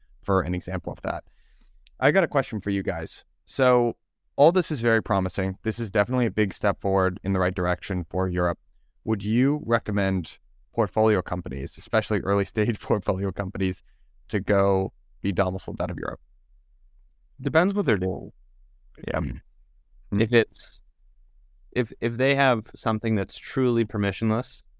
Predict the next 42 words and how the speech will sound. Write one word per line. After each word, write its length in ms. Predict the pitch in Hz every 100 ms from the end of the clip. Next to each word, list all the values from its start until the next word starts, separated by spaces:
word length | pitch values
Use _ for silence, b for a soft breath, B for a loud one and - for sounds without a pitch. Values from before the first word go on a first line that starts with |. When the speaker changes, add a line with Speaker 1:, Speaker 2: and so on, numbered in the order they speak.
| -
Speaker 2:
that 120 | 92
you 160 | 101
can 200 | - 87
launch 520 | 87 92 101 - - - _ _ -
and 200 | 92 92
never 220 | 92 92
have 220 | 95 87
to 100 | -
maintain 400 | 98 92 90 95
again, 380 | 101 117 135 180 - _ _ _ _ _ - -
I 100 | 117
think 220 | 151 147
you're 120 | 110
fine 320 | - 95 90
no 80 | 92
matter 240 | 92 87 87
what 240 | 85 -
jurisdiction 720 | - 67 - - - 69 67 - -
that 160 | -
you're 160 | - 76
in. 180 | 53 50 _ _ -
And 100 | 113
I 80 | 120
think 120 | 143
Speaker 1:
Mm-hmm. 40 |
Speaker 2:
that's 180 | 104 101
ultimately 420 | 104 - 95 90
what 160 | 87 80
people 280 | 98 87 92
should 180 | 95
be 160 | 87 85
aiming 200 | 92 110
for. 300 | - 135 143 _ _ _ -
Unfortunately, 640 | 113 - 151 143 139 117
the 100 | 98
process 580 | - 101 98 101 101 -
of, 160 | 92 92
like, 340 | 85 87 - - _ _ - _
starting 360 | - 120 113 107
a 40 |
centralized 520 | 104 107 101 92 98
company, 580 | - 101 104 95 95 90